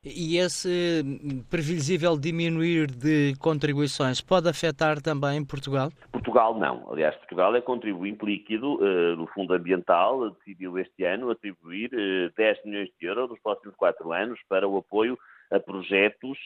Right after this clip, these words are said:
Speaker 2: de, de, de melhoria, eh, de, de, de, ou melhor, de redução de emissões,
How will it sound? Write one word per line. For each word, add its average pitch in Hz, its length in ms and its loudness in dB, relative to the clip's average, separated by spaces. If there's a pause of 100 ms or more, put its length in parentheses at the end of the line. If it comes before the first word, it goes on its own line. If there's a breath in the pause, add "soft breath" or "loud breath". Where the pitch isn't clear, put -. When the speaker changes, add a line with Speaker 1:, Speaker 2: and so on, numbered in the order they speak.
(280 soft breath)
Speaker 2:
de, 95 400 2
de, 87 220 -8
de 92 80 -4
melhoria, 110 880 4 (220 loud breath)
eh, 92 600 0
de, 92 140 -8
de, 85 60 -14
de, 87 560 -6
ou 85 60 2
melhor, 101 200 8
de 113 80 2
redução 120 640 -2
de 90 80 -18
emissões, 90 520 -10